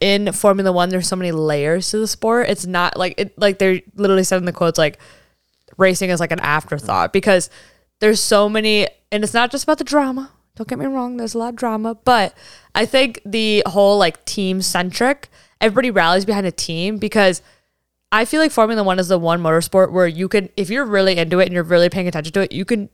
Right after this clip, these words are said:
genuinely see that entire team working together to make a good car, to make something happen on race weekend. Like,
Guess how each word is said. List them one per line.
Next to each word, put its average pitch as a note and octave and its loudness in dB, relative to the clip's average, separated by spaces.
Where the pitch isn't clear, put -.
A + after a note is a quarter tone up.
genuinely F3+ -2
see F3 -2
that F3 0
entire F3 -2
team F3 -6
working F3+ 0
together E3 -2
to E3+ -4
make D#3+ -4
a E3+ -6
good D#3 -6
car, - -6
to G3 0
make F#3 0
something E3+ -2
happen G#3 0
on F#3 0
race E3+ 0
weekend. E3 -6
Like, F#3 2